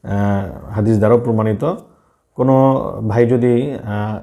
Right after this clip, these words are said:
এই আমলগুলোর রেফারেন্সগুলো জানতে চান, তাহলে আমাদের ডেসক্রিপশন বক্সে, আহ, এই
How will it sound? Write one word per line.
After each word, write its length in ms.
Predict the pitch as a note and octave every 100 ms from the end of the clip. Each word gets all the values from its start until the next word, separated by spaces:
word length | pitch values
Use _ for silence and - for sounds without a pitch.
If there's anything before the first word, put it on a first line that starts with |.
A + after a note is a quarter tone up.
| -
এই 160 | C3
আমলগুলোর 580 | B2+ B2+ D3 C#3 C#3 C3+
রেফারেন্সগুলো 760 | A#2 A2 B2+ C#3 C3+ A#2+ A#2+ G#2
জানতে 300 | G2+ G2 G2
চান, 200 | C3+ D3
তাহলে 260 | G#2 G#2
আমাদের 300 | G2+ G2+ G2+
ডেসক্রিপশন 500 | G2 G2+ A2+ - A2
বক্সে, 520 | G#2 G2+ A#2 A2 G#2+ A2 _ _ _ _
আহ, 680 | G#2+ G2+ G2+ G#2 G#2+ G#2 -
এই 460 | G#2 G2+ G#2 -